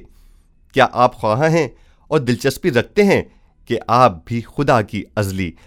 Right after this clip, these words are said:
और पाक मोहब्बत की बदौलत शादमानी से मामूर शख्स बन सकें? क्या आप खुदावंद की जानिब से नेक और पाक दिल पाने के आरजूमंद हैं,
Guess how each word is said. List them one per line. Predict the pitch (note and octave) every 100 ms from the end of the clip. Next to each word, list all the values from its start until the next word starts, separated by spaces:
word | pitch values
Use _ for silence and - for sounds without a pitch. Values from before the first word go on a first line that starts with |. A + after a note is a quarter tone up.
| _ _
और | - E2 - -
पाक | A#2+ G#2+ - G#2
मोहब्बत | A2 G2 F#2 G2 -
की | G2+
बदौलत | D#2+ F2 F#2 F#2+ F#2+ - _ -
शादमानी | - A#2 A#2+ A2 C#3+ D#3+
से | - D3
मामूर | F#2+ F#2+ G2 A2+ C3
शख्स | G2+ A#2+ - F#2
बन | F2 G2
सकें? | B2+ A#2+ D#3+ - _ _ _ _ _ _ _
क्या | - G2+
आप | - G2 -
खुदावंद | - G#2+ G#2 A2+
की | -
जानिब | G#2+ A2 A2+ A#2
से | - G#2+
नेक | G2 B2 B2+ - - _ _
और | B2 C3 - -
पाक | B2+ D3+
दिल | A#2+ C3+ C#3
पाने | - A#2 C3+
के | C#3
आरजूमंद | B2 G#2+ G#2 G#2 B2 B2+ G2
हैं, | A2 A#3+